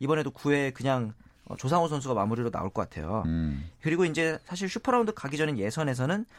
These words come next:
Speaker 1: 전력 노출도 막고 조상우 선수 한국 시리즈 때 많이 던졌잖아요.
Speaker 2: 예.
Speaker 1: 그렇기 때문에 휴식을 위해서라도 고우석이나, 어, 원종현 선수를 좀 다양하게 활용할 것 같다는 생각을 해봅니다.
Speaker 2: 음. 아, 평가전에서 그 조상우 선수가
Speaker 1: 네.
Speaker 2: 모자가 자꾸 벗겨져서 이게
Speaker 1: 네네.
Speaker 2: 화제였는데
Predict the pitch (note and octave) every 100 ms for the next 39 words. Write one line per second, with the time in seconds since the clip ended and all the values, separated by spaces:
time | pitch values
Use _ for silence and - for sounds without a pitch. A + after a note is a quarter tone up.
0 | - - - F3 G#3+ F#3 E3+ - D#3 F3+
1 | - - G2+ - _ - - F#3+ G3 F3+
2 | E3 E3 C#3+ - - G#3 F#3+ D#3+ - -
3 | A2+ C#3+ B2 - F2+ F#2 G2 E2+ D2 -
4 | - _ - C3 - C3+ B2+ B2+ G#3+ A#3
5 | F3 C3 C3 B2+ B2 G#3 C#4 - - -
6 | E3+ G#3 F3+ B2 G#2 F#2+ - - A2 B2
7 | D3+ E3+ D3+ C#3+ C3 B2+ A#2 - A#2 B2+
8 | A#2 A#2 F#3 G#3 E3+ C#3+ - A#2+ - G#2
9 | C3+ C3 A2+ C3+ C3+ D2 C#2+ - - -
10 | - - - E2 - G3+ B3 A3 F3 B2+
11 | G2 F#2+ F#2 G2+ - C3+ A#2+ G#2 - E2+
12 | D#2+ D#2+ A#2+ G#2+ - G2+ - - F#2 A2+
13 | C3 D3 D3 C#3+ B2 B2+ G#2 G2 B2+ B2+
14 | F#2+ - A2+ G2 B2 G2+ - B2 G2+ E2
15 | D2+ G#2